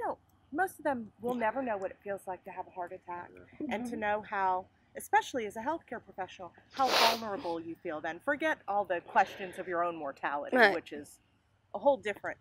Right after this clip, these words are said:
Speaker 1: they, they will never know that.
Speaker 3: And the ability just to make your own decisions, you know,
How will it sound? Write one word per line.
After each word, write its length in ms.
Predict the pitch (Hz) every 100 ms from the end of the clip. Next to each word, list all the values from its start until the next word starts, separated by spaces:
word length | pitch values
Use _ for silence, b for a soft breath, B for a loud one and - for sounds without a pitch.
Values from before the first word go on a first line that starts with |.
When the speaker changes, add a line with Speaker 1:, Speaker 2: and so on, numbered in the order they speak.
| _ _ -
Speaker 1:
they, 160 | 277 - -
they 80 | 247
will 160 | 220
never 240 | 214 214 269
know 200 | 254 226
that. 300 | 135 - - _ -
Speaker 3:
And 160 | 190 190
the 80 | 208
ability 600 | 180 220 233 196 185 180
just 200 | 180 -
to 40 |
make 260 | 190 185 196
your 120 | 196
own 140 | 180
decisions, 800 | 143 180 175 220 226 - 165 -
you 120 | 202
know, 280 | 196 185 175